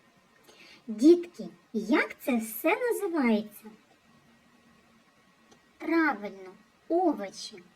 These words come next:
А як ще можна сказати? Ще можна сказати, дітки, городина. Дітки,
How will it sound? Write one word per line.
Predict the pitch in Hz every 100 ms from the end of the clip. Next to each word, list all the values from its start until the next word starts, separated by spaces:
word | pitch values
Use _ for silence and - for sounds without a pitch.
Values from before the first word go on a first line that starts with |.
| - - - -
А |
як | 226 214 247 554
ще | - - - 339 277
можна | 254 247 233 269
сказати? | - 269 247 254 254 240 269 - _ _ _ _ _ _ _ _ _ _ _ _ _ _ _ _ _ _ _ _ _ _ - _ -
Ще | - - 233 214 349
можна | 480 381 339
сказати, | 311 - 240 254 226 226
дітки, | 214 208 202 - 208 - - - _ _
городина. | 220 226 466 453 254 262 247 233 214 190 185 170 - _ _ _ _ _ _ _ _ _ _ _ _ _ _ _ _ _ _ _ _ _ _ - _ _ _ _ _ _ _ _ _ _ - - _ _ _ _ - - -
Дітки, | 220 262 302 - 180